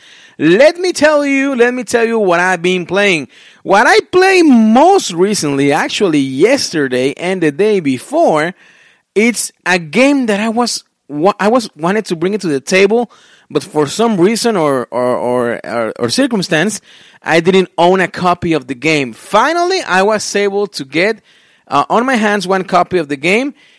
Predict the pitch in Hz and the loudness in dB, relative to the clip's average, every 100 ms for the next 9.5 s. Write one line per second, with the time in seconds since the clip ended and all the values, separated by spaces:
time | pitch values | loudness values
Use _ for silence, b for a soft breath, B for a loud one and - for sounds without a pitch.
0 | b - 160 160 156 - 139 151 143 240 | b -2 0 0 -2 -2 -2 0 0 -2
1 | 277 247 240 240 240 226 233 - 135 147 | -4 -4 0 2 2 2 -2 -4 -4 -4
2 | 147 - 208 247 247 226 226 214 214 220 | -4 -6 -6 -4 0 0 0 -2 -2 0
3 | 226 - 151 185 202 226 226 - 220 190 | -2 -2 -4 -2 -2 0 0 -2 -6 -2
4 | 190 180 170 160 160 160 160 160 - 170 | 0 0 -4 -8 -8 -6 -6 -6 -4 -2
5 | 196 190 b b b b - 165 160 156 | -4 -8 b b b b -4 0 0 -2
6 | 139 - 151 156 156 139 143 160 170 160 | -6 -2 2 4 4 4 4 4 4 2
7 | 143 131 - 135 131 135 123 104 85 143 | -2 -4 -2 0 0 0 2 0 -2 0
8 | 220 277 285 262 262 254 220 190 151 139 | 0 0 0 0 0 -2 2 2 0 -8
9 | 139 330 269 - - | 0 2 2 -2 -18